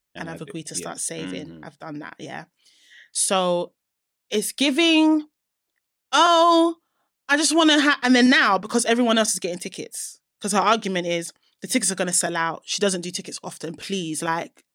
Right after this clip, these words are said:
Speaker 2: Mm.
Speaker 1: you know." And it's giving, "Because everyone else."
Speaker 2: Mm.
Speaker 1: That's what it's giving me. Also, right at the start, you could tell the manipulation
Speaker 2: Oh, yeah.
Speaker 1: straight.
Speaker 2: But that,
Speaker 1: "I
Speaker 2: uh,
Speaker 1: love you, babe."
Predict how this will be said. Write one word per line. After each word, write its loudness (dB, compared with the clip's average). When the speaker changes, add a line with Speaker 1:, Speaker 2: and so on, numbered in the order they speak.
Speaker 2:
Mm. -6
Speaker 1:
you -2
know." -8
And 2
it's 2
giving, 4
"Because 0
everyone 2
else." -2
Speaker 2:
Mm. -8
Speaker 1:
That's -2
what 2
it's -2
giving -4
me. -8
Also, 4
right 4
at 0
the -2
start, 0
you -8
could -14
tell 4
the -4
manipulation -4
Speaker 2:
Oh, 4
yeah. 6
Speaker 1:
straight. -4
Speaker 2:
But 0
that, 0
Speaker 1:
"I 4
Speaker 2:
uh, 4
Speaker 1:
love 4
you, 6
babe." 2